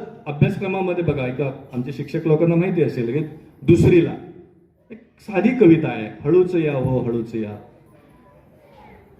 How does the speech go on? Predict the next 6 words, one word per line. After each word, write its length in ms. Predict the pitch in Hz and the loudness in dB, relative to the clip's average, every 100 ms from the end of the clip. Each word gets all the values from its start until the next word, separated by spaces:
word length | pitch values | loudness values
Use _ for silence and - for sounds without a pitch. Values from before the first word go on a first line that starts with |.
| _ _ | _ _
हळूच 320 | 151 165 165 | 8 8 6
या 180 | 151 139 | 0 0
हो, 160 | 127 127 | -2 -2
हळूच 380 | 117 113 110 | -4 -4 -6
या." 120 | 110 107 107 _ _ _ _ _ _ _ _ _ _ | -6 -8 -10 _ _ _ _ _ _ _ _ _ _
हं? 160 | 139 | -4